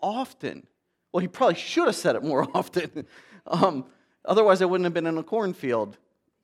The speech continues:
if you were there last night. <laughs> But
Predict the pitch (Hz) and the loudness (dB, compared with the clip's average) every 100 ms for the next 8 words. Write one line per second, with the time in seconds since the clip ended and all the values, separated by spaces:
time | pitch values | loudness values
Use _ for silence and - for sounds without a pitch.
0 | _ - 143 175 175 165 160 147 151 - | _ -12 -4 0 4 4 6 6 4 -2
1 | 156 120 - 170 - 180 - - _ 156 | -2 -2 -4 -14 -4 -4 -4 -20 _ -20
2 | - _ _ _ _ _ _ _ _ 226 | -20 _ _ _ _ _ _ _ _ 10
3 | 262 175 - - | 12 12 8 -4